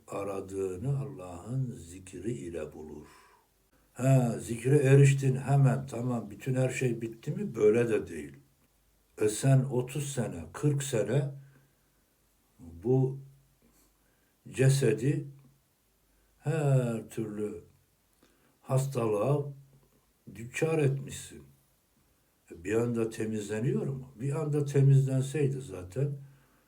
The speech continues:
sahabe-i kiram yirmi üç senede değil mi kemalat buldular. Allahu Teala oraya da onlar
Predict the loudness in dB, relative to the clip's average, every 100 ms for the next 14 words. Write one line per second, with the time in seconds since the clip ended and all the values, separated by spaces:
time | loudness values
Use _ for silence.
0 | _ _ _ _ _ _ _ _ _ _
1 | _ -18 -12 -8 -6 0 4 4 2 -4
2 | -4 -4 -6 -14 -20 -20 -20 -14 -6 -6
3 | -4 -4 -4 -6 -6 -8 -6 -10 -8 -2
4 | 0 0 -4 -8 -12 -14 -14 -12 -12 -14
5 | -14 -14 -12 -14 -18 -20 _ _ _ _
6 | _ _ _ _ -16 -10 -8 -6 -8 -8
7 | -6 -4 -4 -6 -6 -6 -4 -4 -6 -12
8 | -12 -12 -8 -8